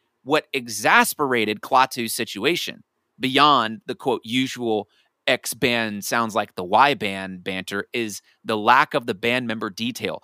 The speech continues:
For a while, unlike Starcastle, Klaatu was not seen as band knockoffs or unoriginal copycats. They were seen as the real deal. They were seen as the Beatles. So as far as I know,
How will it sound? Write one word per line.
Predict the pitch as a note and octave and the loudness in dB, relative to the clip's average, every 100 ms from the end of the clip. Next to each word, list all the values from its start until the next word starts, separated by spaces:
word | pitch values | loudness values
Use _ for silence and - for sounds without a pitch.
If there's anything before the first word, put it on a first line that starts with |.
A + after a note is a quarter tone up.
| _ | _
For | - C3+ | 0 2
a | A#2+ | 4
while, | A#2+ E3 E3+ C3 B2+ | 4 6 6 4 0
unlike | D#3 E3+ C#3+ | -4 -2 -2
Starcastle, | - C3+ G#2+ - F2 F2+ A2 A2 | -2 -2 -2 -2 -4 -4 -8 -4
Klaatu | B2 C#3 - D3 | 4 4 4 -2
was | B2 G2+ | -2 -2
not | B2+ C3 - | 0 0 -2
seen | - D3+ B2+ | -8 -6 -6
as | G#2 | -8
band | G2+ A#2 G2+ F#2 | -6 -6 -6 -2
knockoffs | C3 - F#2 F#2+ G2 G#2 | 0 0 -2 -2 -4 -6
or | G2 | -4
unoriginal | B2 A#2 A#2 A2+ G#2 - | -4 -2 -4 -6 -12 -4
copycats. | D3 D3+ A#2 G#2 F#2+ | -2 -2 -4 -6 -6
They | - C3 | -4 -4
were | B2+ | -4
seen | - - D#3 C3 A#2 | -8 -8 -8 -6 -4
as | A#2+ G#2 | -4 -4
the | A2 | -8
real | A2 A#2 | -6 -6
deal. | F#2+ B2 G2 E2+ | -6 -6 -4 -4
They | B2 | -4
were | A#2+ B2 | -4 -8
seen | - C#3+ B2 - | -6 -4 -4 -2
as | A#2 B2 G2+ | -2 -2 -6
the | F2+ | -6
Beatles. | C3+ - - - _ _ _ | -4 -4 -8 -18 _ _ _
So | - C#3+ | -2 -2
as | |
far | - C4 A3 | 4 6 6
as | |
I | E3+ A3 | 6 4
know, | B2 F#2 | 2 -4